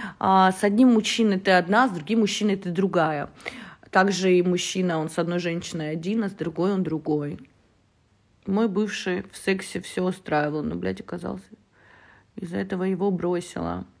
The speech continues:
Пикантный. Конечно, все, все люди разные, у всех разные приоритеты по жизни, да, конечно. Слушайте, ну, если, например, я буду,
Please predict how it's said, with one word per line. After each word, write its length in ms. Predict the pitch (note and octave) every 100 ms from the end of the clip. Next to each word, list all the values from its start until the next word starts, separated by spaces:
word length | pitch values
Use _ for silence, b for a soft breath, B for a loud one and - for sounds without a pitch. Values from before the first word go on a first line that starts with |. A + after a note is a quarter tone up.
| _ _ _ _ _ _ _ -
Пикантный. 560 | - - E3 E3 - - _ _ _ _ _ _ _ _ _ _ _ _ _ - - _ B B B B B B _ _ _ _ _ _ _ _ _ _ -
Конечно, 360 | G3 G3+ G3+ G3+
все, 140 | - G#3 G#3+ - - - -
все 100 | A3+
люди 200 | G#3 F#3
разные, 400 | F#3+ - G3 G3+
у 20 |
всех 320 | F#3+ A3 G#3
разные 320 | F#3 G#3 G3+
приоритеты 540 | G3 F#3 F3 F#3 B3+ B3+
по 180 | - G#3
жизни, 420 | F3+ D#3+ - D3+
да, 240 | D3+ -
конечно. 480 | C#4+ E3 E3 F3+ -
Слушайте, 440 | - F#3+ F#3+ -
ну, 320 | D#3 D#3+ A#3 -
если, 340 | E3+ A3 -
например, 300 | F#3+ F#3+ G3
я 140 | G3+ E3
буду, 340 | G3 F3+ F3